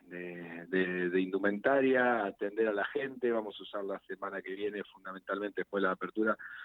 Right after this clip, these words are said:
para un lanzamiento de también otra prenda de una persona, la cual nosotros generamos una, una cápsula dentro de la marca con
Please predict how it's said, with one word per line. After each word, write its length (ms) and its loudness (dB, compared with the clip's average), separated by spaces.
para 180 6
un 120 2
lanzamiento 1120 4
de 240 2
también 380 -2
otra 300 2
prenda 840 2
de 180 -4
una 240 -2
persona, 520 -6
la 160 -4
cual 280 -4
nosotros 460 -10
generamos 400 -6
una, 280 -4
una 200 -2
cápsula 460 0
dentro 220 0
de 40 4
la 120 2
marca 360 2
con 180 -8